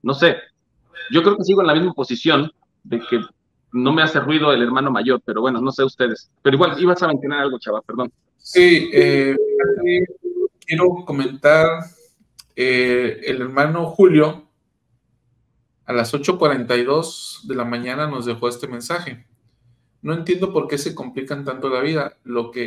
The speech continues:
Speaker 2: están haciendo es confundir los conceptos". Pero luego a las nueve veinticinco nos dice,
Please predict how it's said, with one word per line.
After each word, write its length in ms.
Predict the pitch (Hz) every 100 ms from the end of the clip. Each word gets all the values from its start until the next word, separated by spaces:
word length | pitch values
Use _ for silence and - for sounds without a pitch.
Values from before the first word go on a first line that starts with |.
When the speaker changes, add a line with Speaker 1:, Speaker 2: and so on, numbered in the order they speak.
| -
Speaker 2:
están 340 | 117 - 127
haciendo 320 | 147 147 143 147
es 80 |
confundir 480 | - 131 123 107 107
los 120 | 117
conceptos". 720 | - 113 147 147 - - - _ _ _ _ _ _ _
Pero 160 | - 135
luego 360 | 165 190 190 -
a 60 |
las 160 | 139 127
nueve 220 | 135 156
veinticinco 680 | 165 156 143 180 175 151 143
nos 180 | 127 120
dice, 480 | 143 135 107 -